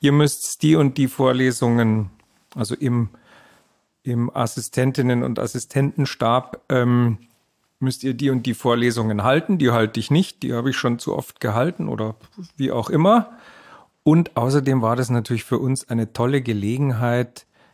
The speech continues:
Erfahrung zu sammeln, vor einem Publi-, Publikum von zweihundert Studierenden zu sitzen.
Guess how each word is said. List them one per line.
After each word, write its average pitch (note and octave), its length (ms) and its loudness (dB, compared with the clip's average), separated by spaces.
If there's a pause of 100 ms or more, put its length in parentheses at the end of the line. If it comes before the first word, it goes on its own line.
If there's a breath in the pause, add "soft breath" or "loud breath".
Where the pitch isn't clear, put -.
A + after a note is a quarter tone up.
Erfahrung C#3 460 2
zu - 140 -2
sammeln, C3 440 4
vor D3 160 0
einem A#2 180 2
Publi-, D#3 300 -2
Publikum C3 640 -2
von A#2 180 0
zweihundert B2+ 480 0
Studierenden A2+ 600 -2
zu - 160 -6
sitzen. A#2 500 0